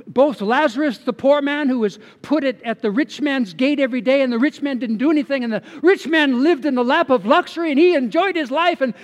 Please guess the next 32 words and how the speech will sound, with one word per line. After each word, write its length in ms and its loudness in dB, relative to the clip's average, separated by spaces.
people 260 4
in 60 2
the 120 0
community 400 2
said, 300 2
"Yeah, 440 0
man, 380 -2
he's, 240 -2
that 240 -4
guy 200 -2
is 120 -4
awesome. 500 -2
I 120 2
want 180 2
to 40 2
be 160 -4
like 280 -2
him." 280 -4
And 200 -4
then 160 -2
they 100 0
both 260 -4
died. 380 -8
And 120 -8
then 140 -2
Lazarus 760 -2
was 600 -8
seated 720 -2
at 180 -8
the 80 -4
place 380 0
of 160 -6